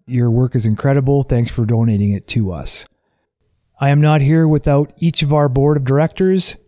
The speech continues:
Trent Baker, Todd Deere, Christine Pimiskern,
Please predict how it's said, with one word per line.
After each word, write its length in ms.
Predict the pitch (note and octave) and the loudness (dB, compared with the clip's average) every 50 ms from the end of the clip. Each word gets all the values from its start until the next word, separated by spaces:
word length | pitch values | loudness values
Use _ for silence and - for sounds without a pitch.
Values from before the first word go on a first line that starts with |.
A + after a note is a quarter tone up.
| _ - | _ -8
Trent 400 | - - D#3+ D#3+ D3+ - C3 C3 | -2 0 0 0 -2 -2 -2 -2
Baker, 400 | C3 C3+ C3 - B2+ G2+ F#2+ A2 - | 0 0 0 -2 -6 -10 -10 -10 -10
Todd 400 | - - C#3 C#3 D3 C#3+ B2 A2 | -6 -2 -2 0 0 -2 -2 -2
Deere, 420 | A#2+ B2 C3 D3+ E3+ F3+ F#3 F3 _ _ _ _ _ - | 0 0 0 2 0 0 -2 -4 _ _ _ _ _ -8
Christine 500 | - - C3 A#2+ - - D3 D3+ D#3 D3+ C#3+ | -4 -4 -4 -4 -2 -2 0 0 0 0 0
Pimiskern, 720 | - D3 D3 C#3 C3+ - - - A2 F#2+ F#2+ F#2 - | 0 0 0 0 -2 -4 -4 -4 -4 -4 -4 -8 -10